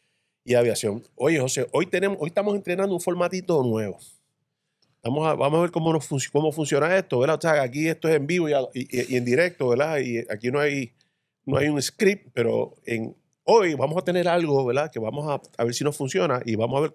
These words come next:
cómo se, cómo trabaja y cómo, qué, qué resultado tienes con lo que vamos a hablar hoy. Pero anyway, hoy tenemos varias cosas importantes que queremos comentar, queremos hablar. Pero antes de empezar, eh, con el programa, quiero, eh, eh,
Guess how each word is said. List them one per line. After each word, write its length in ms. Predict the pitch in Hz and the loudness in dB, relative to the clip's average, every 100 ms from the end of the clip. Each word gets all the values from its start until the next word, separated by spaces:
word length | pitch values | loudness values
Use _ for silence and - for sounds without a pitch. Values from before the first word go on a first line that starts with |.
| - | -4
cómo 240 | 117 139 | -2 -2
se, 140 | - | -6
cómo 260 | - 127 127 | -8 -4 -2
trabaja 400 | 110 113 147 123 | 0 2 2 0
y 60 | 113 | 0
cómo, 440 | 117 120 113 113 | -2 0 -2 -4
qué, 120 | - - | -12 -6
qué 120 | 127 | -2
resultado 520 | 143 135 117 123 123 | -2 -2 0 2 2
tienes 200 | 120 123 | 0 -2
con 260 | 120 113 101 | -2 -4 -4
lo 120 | 104 | -6
que 60 | 107 | -4
vamos 200 | 107 113 | -2 -2
a 40 | |
hablar 200 | 107 95 | 0 -2
hoy. 140 | 92 - | -4 -4
Pero 140 | - 254 | 2 4
anyway, 260 | 185 104 - - - - - - | 4 -2 -8 -18 -20 -20 -10 -2
hoy 120 | 180 | 0
tenemos 280 | 240 240 208 | 2 2 2
varias 180 | 220 214 | 2 2
cosas 220 | 208 208 | 2 2
importantes 560 | 196 165 165 170 160 | 2 0 2 2 2
que 100 | 147 | 0
queremos 300 | 127 123 127 | 2 0 0
comentar, 420 | - 143 131 - 117 123 - | -4 -4 -4 -4 -4 -6 -4
queremos 260 | 110 110 135 | -2 2 2
hablar. 380 | 123 113 113 - - - - _ _ _ | 2 2 0 -4 -16 -20 -20 _ _ _
Pero 160 | 131 | 2
antes 160 | 160 220 | 4 2
de 80 | 233 | 0
empezar, 420 | 226 202 208 202 | 0 -2 0 0
eh, 360 | 196 - 156 151 | 0 -2 -2 -2
con 160 | - | 0
el 100 | 156 | -2
programa, 520 | 156 156 160 147 123 120 - - | 2 4 6 4 0 -4 -10 -14
quiero, 800 | - 131 135 165 165 156 135 131 - | -2 2 4 4 6 6 4 2 -2
eh, 460 | 120 117 110 101 - _ _ _ - - | 0 2 0 -2 -8 _ _ _ -20 -10
eh, 380 | 117 110 110 | -4 -2 -2